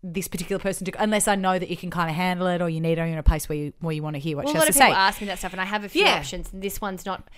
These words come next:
Speaker 2: not always coming up for different reasons. I fucking, she is a weapon.
Speaker 1: Yeah. So anyway, I went to see her and the fir-, one of the first things that she said to me was,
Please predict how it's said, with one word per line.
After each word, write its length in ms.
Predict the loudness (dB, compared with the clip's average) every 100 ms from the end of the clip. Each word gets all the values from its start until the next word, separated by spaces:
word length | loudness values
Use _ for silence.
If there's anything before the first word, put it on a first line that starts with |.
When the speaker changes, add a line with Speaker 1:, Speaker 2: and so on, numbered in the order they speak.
| -20 -8
Speaker 2:
not 140 | -4
always 220 | -2 -4
coming 260 | -6 -10 -8
up 160 | -10 -10
for 160 | -10
different 360 | -8 -8 -10 -8
reasons. 340 | -8 -8 -12 0
I 420 | 4 8 8 6 -4
fucking, 460 | -20 -6 -6 -6 -10
she 240 | -6 -4
is 100 | -4
a 100 | -6
weapon. 600 | -8 -12 -8 -6 -6 -4 2
Speaker 1:
Yeah. 260 | 4 2 4
So 140 | 4
anyway, 380 | 6 6 6 8 10
I 160 | 10
went 220 | 8 2
to 60 | 0
see 220 | 2 2
her 360 | 2 0 0 -2 0
and 160 | 2
the 60 | 0
fir-, 180 | 2 2
one 180 | 4 4
of 60 |
the 80 | 2
first 400 | 2 4 6 4
things 460 | 2 0 0 -2 -4 -10 -16 -8 -4
that 140 | -4
she 140 | -2
said 280 | 2 4 2
to 120 | 2
me 140 | 0 0
was, 540 | 0 0 0 -2 -6